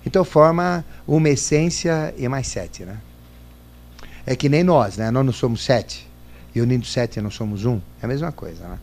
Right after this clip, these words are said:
Então esse é um sistema geográfico. E o sistema geográfico dá origem a uma nova civilização, né? Então veja, isso daí então dá os, os signos civilizatórios. Nós estamos em que fase, né?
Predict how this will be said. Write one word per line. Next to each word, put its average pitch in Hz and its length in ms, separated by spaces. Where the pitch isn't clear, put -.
Então 147 160
esse 156 160
é 160 40
um - 20
sistema 147 420
geográfico. 127 560
E 170 60
o 196 40
sistema 180 340
geográfico 156 580
dá 156 140
origem 147 280
a 143 40
uma 135 100
nova 127 220
civilização, 113 640
né? 110 140
Então 202 240
veja, 110 520
isso 185 400
daí 131 480
então 143 340
dá 139 160
os, - 320
os 117 180
signos 156 460
civilizatórios. 143 880
Nós 156 220
estamos 175 460
em 175 80
que 170 140
fase, - 520
né? 113 260